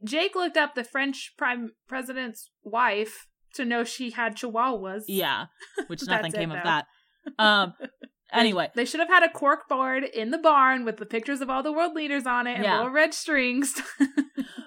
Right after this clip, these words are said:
Speaker 2: But, like, when they, when they get in the bungalow, he's just, like, calmly sitting on the bed and is, like, looking at them and being like,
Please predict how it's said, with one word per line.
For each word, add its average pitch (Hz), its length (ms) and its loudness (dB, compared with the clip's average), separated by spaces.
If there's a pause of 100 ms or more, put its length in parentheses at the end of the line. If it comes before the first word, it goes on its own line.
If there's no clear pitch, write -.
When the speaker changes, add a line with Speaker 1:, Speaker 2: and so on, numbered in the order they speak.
(160)
Speaker 2:
But, 277 180 6
like, 254 320 2 (340)
when 269 260 0
they, 262 260 0
when 240 200 0
they 202 300 2
get 233 300 0
in 247 120 2
the 226 60 2
bungalow, 196 500 2
he's 196 240 -4
just, 185 200 -6
like, 175 160 -2
calmly 202 480 0
sitting 196 340 -4
on 180 140 -4
the 170 80 -4
bed 156 580 -2
and 190 120 -6
is, 175 180 -8
like, 165 360 -4 (1080)
looking 196 380 -2
at 165 100 -6
them 185 240 2
and 175 100 -2
being 175 200 -2
like, 156 200 -6